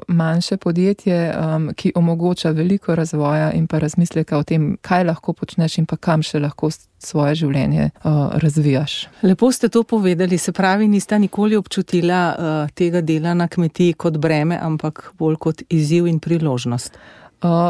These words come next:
Speaker 1: tako in pač tako sva tudi vzela, em, svoje življenje. Zdaj, eh, brat je kmetijo prevzel leta dva tisoč osemnajst, eh, je na kmetiji zgradil tudi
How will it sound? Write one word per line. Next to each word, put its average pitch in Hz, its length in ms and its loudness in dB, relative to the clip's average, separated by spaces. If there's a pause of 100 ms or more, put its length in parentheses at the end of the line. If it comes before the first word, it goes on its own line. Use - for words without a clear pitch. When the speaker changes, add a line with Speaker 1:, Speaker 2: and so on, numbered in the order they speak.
(100)
Speaker 1:
tako 262 440 0
in 254 180 2
pač - 280 -4
tako 214 300 0
sva 202 160 0
tudi - 300 -4
vzela, 170 500 0 (140)
em, 151 340 -2
svoje 151 560 -2
življenje. 147 540 0
Zdaj, 180 260 2
eh, 170 100 -2 (260)
brat 170 360 0
je 160 60 -2
kmetijo 165 400 0
prevzel 160 380 -2
leta 160 260 -2
dva 147 200 -2
tisoč - 400 -4
osemnajst, 196 640 2
eh, 165 320 2
je 170 100 2
na 170 140 0
kmetiji 180 400 0
zgradil 170 400 -2
tudi - 320 -10